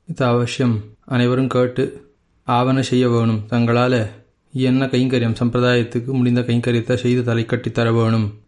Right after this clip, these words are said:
என முதல்ல பிரார்த்திச்சுக்கிறேன். சுவாமி மணவாள மாமுனிகள் தம்முடைய ஆர்த்தி பிரபந்தத்திலே, "பண்டு பல வாரியரும் பாருலகோர் உய்ய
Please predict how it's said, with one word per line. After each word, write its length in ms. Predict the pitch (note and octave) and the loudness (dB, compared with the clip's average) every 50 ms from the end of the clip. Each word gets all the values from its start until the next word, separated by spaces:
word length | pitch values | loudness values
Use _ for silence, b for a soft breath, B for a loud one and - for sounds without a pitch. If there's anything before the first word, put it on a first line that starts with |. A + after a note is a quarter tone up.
| _ _ - | _ _ -6
என 140 | C3+ C3+ C#3+ | -2 0 0
முதல்ல 320 | C#3+ C3 B2+ B2+ C3+ B2+ | 2 2 2 2 0 0
பிரார்த்திச்சுக்கிறேன். 720 | A#2 B2 A#2 A#2 A2+ - - A2+ - A#2 A#2 G#2+ A2 A2 - - _ _ | 0 0 0 0 -2 -4 -8 -12 -8 -6 -4 -2 -2 -4 -6 -10 _ _
சுவாமி 260 | _ - B2+ A#2+ A#2+ A#2+ | _ -2 0 2 2 2
மணவாள 420 | A#2 A#2 B2 B2+ C3+ C#3 C#3 C3+ | 2 2 2 2 2 2 2 2
மாமுனிகள் 720 | B2+ B2 B2 B2 B2 A#2+ A2+ B2 B2+ A#2 G#2+ G#2 - - - _ _ _ _ | 2 2 2 2 2 2 2 2 0 0 -2 -6 -10 -16 -20 _ _ _ _
தம்முடைய 380 | - C#3 C3 B2+ B2+ B2+ A#2+ | -4 -2 0 0 2 2 2
ஆர்த்தி 380 | A2+ A2+ B2 C#3 D3 C#3+ - E3 | 2 2 2 0 0 -2 -4 -6
பிரபந்தத்திலே, 1000 | D#3+ - - C#3 B2+ B2+ B2+ B2+ A2+ A2+ A2 - - - A#2 A2 A2+ B2 - - - - _ _ _ _ | -4 -2 -2 0 2 2 2 2 2 0 -2 -4 -2 -2 0 0 0 -2 -2 -6 -14 -20 _ _ _ _
"பண்டு 340 | - B2 B2+ C#3 C#3 D3+ D3+ | -2 0 2 2 2 2 0
பல 220 | - D3+ C#3+ C#3 | 0 0 2 2
வாரியரும் 720 | C3 B2 A#2 A#2+ A#2+ A#2 A#2+ A#2+ A#2 A#2+ C3+ D#3 D3+ - - - _ _ - | 2 2 2 2 2 2 2 2 2 2 2 0 0 -2 -6 -12 _ _ 0
பாருலகோர் 640 | A#2+ B2 C3 C#3 C#3 C#3+ C#3+ C3+ B2 B2+ B2 A#2+ | 0 2 2 2 2 2 2 2 0 0 -2 0
உய்ய 460 | A#2 A2+ A2 A2 A2+ A#2+ C3+ C#3+ - | 0 0 0 0 0 0 0 -2 -6